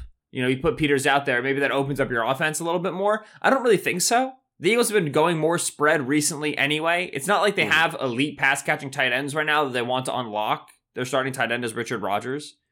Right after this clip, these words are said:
Speaker 1: You know, Goddard's probably not gonna be back for this game. So
Speaker 2: Hey, watch your mouth about Dick Rod, all right?
Speaker 1: Yeah,
Speaker 2: Take it
Speaker 1: yeah. But
Speaker 2: easy.
Speaker 1: so the, the point here being, it's not as, you know, Miles Sanders is gonna be out. It's gonna be Boston Scott.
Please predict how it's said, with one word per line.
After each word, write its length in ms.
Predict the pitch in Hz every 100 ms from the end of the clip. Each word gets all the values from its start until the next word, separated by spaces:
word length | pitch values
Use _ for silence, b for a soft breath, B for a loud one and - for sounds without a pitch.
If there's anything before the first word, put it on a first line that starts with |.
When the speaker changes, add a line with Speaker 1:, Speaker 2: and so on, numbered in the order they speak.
| _ _
Speaker 1:
You 140 | 117 120
know, 100 | 107
Goddard's 340 | 135 139 135
probably 300 | - 127 123
not 180 | 113 113
gonna 120 | 117
be 80 | 110
back 280 | 107 113 -
for 60 |
this 180 | 107 110
game. 380 | - 107 135 160 _ b b
So 240 | - 185 185
Speaker 2:
Hey, 60 |
watch 260 | 180 131 -
your 80 | 156
mouth 160 | 123
about 240 | 117 101 110
Dick 180 | 104
Rod, 220 | 95 76 78
all 60 |
right? 200 | 82 101
Speaker 1:
Yeah, 80 | 151 170
Speaker 2:
Take 40 |
it 40 | 165
Speaker 1:
yeah. 160 | 135
But 200 | 147 196 175
Speaker 2:
easy. 60 |
Speaker 1:
so 140 | 208 185
the, 160 | 196
the 160 | 165 175
point 260 | 233 226
here 160 | 202 160
being, 400 | 180 190 143 135 b b b
it's 220 | 170 180 180
not 240 | 196 220
as, 120 | 202
you 180 | - 156
know, 200 | 143 123 -
Miles 360 | 165 175 160
Sanders 240 | 160 156 151
is 40 |
gonna 140 | 160 156
be 80 |
out. 120 | 160 156
It's 80 |
gonna 100 | 160 131
be 20 |
Boston 280 | 139 139 139
Scott. 440 | - 139 147 139